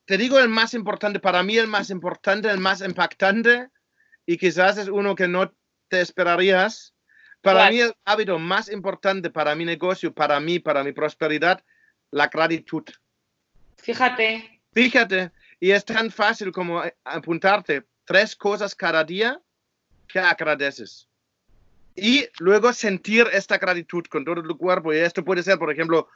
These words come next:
Speaker 1: hoy puedo apuntarme nuestra charla, estoy agrade-, agradecido, estoy agradecido por mi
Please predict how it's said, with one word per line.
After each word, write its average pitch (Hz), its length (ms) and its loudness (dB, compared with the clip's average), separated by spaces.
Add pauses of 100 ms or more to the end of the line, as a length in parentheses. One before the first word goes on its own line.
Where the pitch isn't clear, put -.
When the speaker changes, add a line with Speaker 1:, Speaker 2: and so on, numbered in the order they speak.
(180)
Speaker 1:
hoy 156 160 4
puedo 170 180 2
apuntarme 175 720 2
nuestra 143 460 -6
charla, 196 760 2
estoy 135 240 -8
agrade-, 151 340 -4 (360)
agradecido, 151 500 2
estoy 160 200 0
agradecido 156 580 0
por 156 220 2
mi 147 280 -6